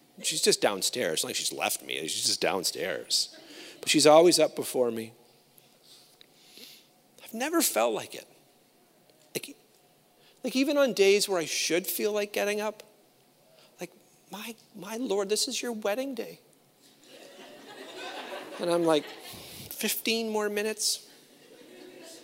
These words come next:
Never, like, I, I, I felt all about that, of course, but I didn't feel it.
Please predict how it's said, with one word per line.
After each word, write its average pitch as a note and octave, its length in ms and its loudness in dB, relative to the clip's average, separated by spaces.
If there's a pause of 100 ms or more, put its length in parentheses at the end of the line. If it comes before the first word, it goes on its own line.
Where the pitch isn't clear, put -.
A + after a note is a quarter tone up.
(880)
Never, E4+ 180 -2 (140)
like, G3+ 200 -4 (300)
I, - 60 -8
I, - 560 -4
I - 20 -8
felt - 400 -4
all E3 140 -4
about E3 240 -6
that, G3+ 180 -8
of - 140 -10
course, A3 300 -4
but - 140 -16
I A3+ 40 -10
didn't C#4 240 -6
feel D4 480 -2
it. - 180 -16